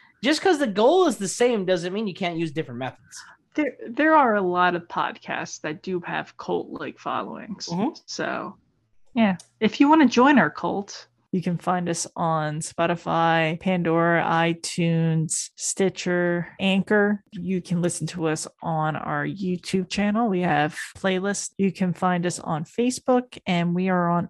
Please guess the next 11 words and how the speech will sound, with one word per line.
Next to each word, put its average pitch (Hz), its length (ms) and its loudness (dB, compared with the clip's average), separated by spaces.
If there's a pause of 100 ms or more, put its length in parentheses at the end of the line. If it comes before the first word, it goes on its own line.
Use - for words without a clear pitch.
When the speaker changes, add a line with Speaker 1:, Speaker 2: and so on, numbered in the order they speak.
Speaker 2:
Instagram 165 720 -2
at 143 320 -2
Ideas 165 520 -4
All 135 260 -6
Day 135 400 -6
Podcast. 180 840 -4
If - 60 -2
you 185 40 2
have 180 100 0
any 170 220 -2
ideas 185 680 -2